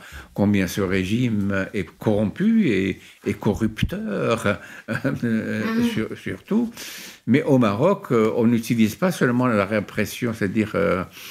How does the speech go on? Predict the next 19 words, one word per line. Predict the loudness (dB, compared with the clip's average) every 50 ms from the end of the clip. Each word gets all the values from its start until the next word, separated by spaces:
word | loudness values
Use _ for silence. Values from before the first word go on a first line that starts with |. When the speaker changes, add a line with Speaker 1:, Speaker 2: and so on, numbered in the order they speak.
| -12 -12 -12 -12 -8 -4
Speaker 1:
dire, | -2 -2 -2 -2
euh, | 0 0 2 2 0 0
quand | 0 -2 -2 -2 -2
on | -2 0 2 2 2 2 2 2 2 2
emprisonne | 0 0 -2 -4 -10 -16 _ -20 -12 -4 -2 -2 0 2 2 2 2
un | 0 0
journaliste, | 0 0 0 2 0 0 0 -2 -2 -4 -8 -4 -4 -4 -4 -4 -12 _ _ _ _ _ _ _ _ _ _ _ _ _ _ _ _
à | -8
titre | -6 -2 -4 -4 -2
d'exemple, | -2 -4 -2 0 0 0 0 0 0 -2 -4 -4 -4 -6 -12 -18 -18 -18 -20 -20 -20 _ _ -2
euh, | 0 2 4 4 4 4 2 2 0 0 -2
ce | -4 -6 0 2
ne | 2 4 4 2
sont | -2 -2 -4 -2
pas | 0 0 0 0
les | 2 2 0 0 2 2
idées | 2 2 2 0
qu'il | 2 0 0 2
défend | 2 2 2 2 0 0 0